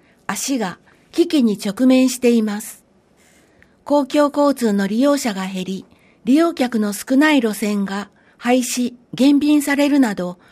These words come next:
公共交通を取り巻く状況は厳しさを増しています。公共交通は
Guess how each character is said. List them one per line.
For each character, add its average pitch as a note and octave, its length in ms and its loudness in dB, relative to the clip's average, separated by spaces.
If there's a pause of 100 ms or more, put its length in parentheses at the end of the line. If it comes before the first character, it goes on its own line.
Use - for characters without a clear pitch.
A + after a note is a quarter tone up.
(220)
公 C#4+ 240 2
共 D4 240 2
交 D4 240 -2
通 A3 220 -4
を G3+ 100 -4
取 A3 200 0
り B3+ 40 4
巻 C#4 160 2
く A3 80 -4
状 G#3+ 220 -2
況 G#3 320 -6
は G3+ 240 -8 (200)
厳 C#4 280 -2
し - 0 -
さ A3+ 260 -4
を F3+ 40 -6
増 F#3 160 -6
し - 100 -10
て A3+ 100 0
い G#3+ 140 0
ま G3 160 -6
す。 - 220 -18 (1200)
公 D4 220 -4
共 D4+ 280 -2
交 C#4+ 240 0
通 G#3+ 240 -6
は F#3 260 -10